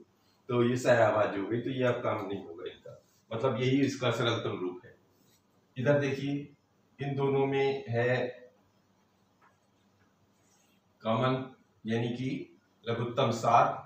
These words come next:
तो अब क्या हो जाएंगे ये सात और ये चिन्ह पाँच ऋण का है तो ऋण घट गया, तो सात में से पाँच गया,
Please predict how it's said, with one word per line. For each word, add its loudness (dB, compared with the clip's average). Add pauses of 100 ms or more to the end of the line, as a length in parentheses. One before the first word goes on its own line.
(240)
तो -20
अब -4
क्या 2
हो 0
जाएंगे 0
ये -2
सात 4
और -2
ये -2
चिन्ह -2
पाँच 2
ऋण 0
का 0
है -2
तो -6
ऋण -2
घट -8
गया, -8 (720)
तो 2
सात 4
में 0
से -2
पाँच 0
गया, 4